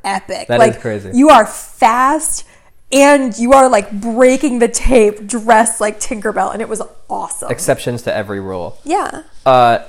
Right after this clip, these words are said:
Speaker 1: That's the rule. There are no rules.
Speaker 2: Exactly.
Speaker 1: The end.
Speaker 2: Uh, I think one thing that you, you've kind of alluded to here, and I think that, uh, we talked about before is a good one, is,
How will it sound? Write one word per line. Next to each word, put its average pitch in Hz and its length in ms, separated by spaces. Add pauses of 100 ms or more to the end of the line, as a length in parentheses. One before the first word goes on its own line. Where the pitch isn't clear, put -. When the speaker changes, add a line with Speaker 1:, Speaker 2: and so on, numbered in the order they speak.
(280)
Speaker 1:
That's 277 180
the 277 100
rule. 214 200
There 214 160
are 226 180
no 226 100
rules. 214 400
Speaker 2:
Exactly. 117 360
Speaker 1:
The 107 80
end. 143 480
Speaker 2:
Uh, 127 280
I 131 140
think 196 400 (220)
one 180 260
thing 233 160
that 170 120
you, 151 480
you've 151 140
kind 170 180
of 156 60
alluded 139 320
to 127 140
here, 107 340
and 113 120
I 113 80
think 117 220
that, 113 220
uh, 107 260
we 113 100
talked 120 160
about 117 120
before 113 320
is 107 100
a 107 40
good 107 220
one, 104 180
is, 101 220